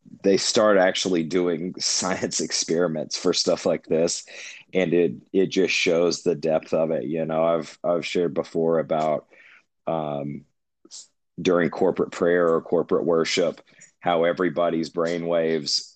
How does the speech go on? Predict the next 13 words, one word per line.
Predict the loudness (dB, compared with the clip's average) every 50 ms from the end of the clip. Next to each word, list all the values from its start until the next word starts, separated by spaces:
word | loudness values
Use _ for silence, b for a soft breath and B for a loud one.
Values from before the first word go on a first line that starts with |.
| _ _
kinda | -12 -10 -8 -6 -6 -4
become | -4 -4 -4 -4 -4 -4 -2 -2 -2
one | 0 0 0 0 0 0 -2 -2
because | -4 -4 -2 0 0 0 2
all | 2 2 4 4 4
of | 2
their | 2 2
focus, | 0 0 0 0 0 0 0 -2 -2 -2 0
all | 0 0 0
their | 0 0 0 0
energy, | 0 0 0 -2 -2 -2 -2 0 0
everything | 0 0 0 -2 -4 -4 -6 -10 -8 -10
is, | -10 -10 -10 -10